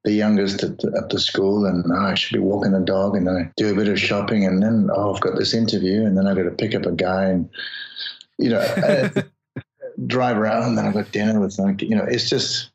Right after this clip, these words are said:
Speaker 1: I'd love to kind of go away to a cave somewhere with my PlayStation four, you know, just go,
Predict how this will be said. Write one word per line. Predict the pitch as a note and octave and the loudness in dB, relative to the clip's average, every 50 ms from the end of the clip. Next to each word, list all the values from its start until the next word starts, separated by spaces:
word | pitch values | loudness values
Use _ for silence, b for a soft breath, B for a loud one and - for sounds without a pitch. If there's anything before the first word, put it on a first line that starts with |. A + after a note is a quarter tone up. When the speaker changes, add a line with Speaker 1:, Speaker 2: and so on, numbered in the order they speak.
| _ - | _ -6
Speaker 1:
I'd | - G#2 A2+ A2+ | -4 -2 0 0
love | A2+ B2 C#3 C#3 - - | 0 0 0 0 0 -2
to | - G2+ | -2 -2
kind | - G#2+ G#2 G2+ | -2 0 0 0
of | F#2 E2 D#2 - - _ _ G#2 G2+ G2+ G#2+ | 0 -2 -4 -6 -10 _ _ -4 -4 -2 -2
go | A#2 C3 A#2+ A#2+ A#2+ A2 | -2 0 2 2 2 2
away | G#2+ G#2+ A2+ A2+ G2+ | 2 0 0 0 0
to | - F#2+ F2+ | -2 -2 -2
a | F2 - - | -2 -4 -6
cave | - - A#2 A2 G#2+ G#2 G2+ F#2+ F#2+ F#2+ E2 | -6 -4 -2 0 0 2 2 0 0 0 -2
somewhere | - - - D#2+ C#2 C#2+ C#2+ B1+ B1 B1 C2+ | -4 -2 -2 -2 0 0 0 0 -2 -2 -2
with | D2+ D2+ - | -2 0 0
my | F2 E2 D#2 D2 - - _ | 0 0 -2 -2 -6 -10 _
PlayStation | - G2+ F2+ F2 D#2+ - E2 D#2 D2 - C2+ C#2+ - - | -4 -2 -2 -2 -2 -2 -2 -2 -2 -2 -2 -4 -4 -4
four, | - F2+ D#2 C#2 C2 C2 - - | -2 -2 0 0 -2 -2 -2 0
you | E2 F2 | 0 2
know, | D#2+ D#2+ D#2+ | 2 2 2
just | D2+ D#2+ D#2+ - - | 2 0 -2 -2 -2
go, | D#2+ D#2+ | -2 -2